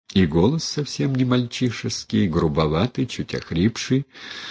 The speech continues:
«Ну, здравствуй, Агния!» И протянул сухую шершавую ладонь. «Здравствуй, Демид!» промолвила Агния, не отнимая руки. «Вот ты какая стала, Агней!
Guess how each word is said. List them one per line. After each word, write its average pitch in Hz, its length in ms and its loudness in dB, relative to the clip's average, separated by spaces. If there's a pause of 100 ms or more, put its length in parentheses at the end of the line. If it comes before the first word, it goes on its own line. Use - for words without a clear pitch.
(220)
«Ну, 151 180 8
здравствуй, 147 800 6
Агния!» 82 540 2 (360)
И 127 200 8
протянул 104 640 4
сухую 139 560 2
шершавую 98 720 0
ладонь. 78 480 0 (720)
«Здравствуй, 135 680 2
Демид!» 85 520 2
промолвила 85 640 4 (100)
Агния, 143 680 4
не 104 180 6
отнимая 95 720 2
руки. - 440 -4 (1000)
«Вот 120 300 4
ты 240 80 4
какая 147 420 4
стала, 82 560 0 (380)
Агней! 80 580 2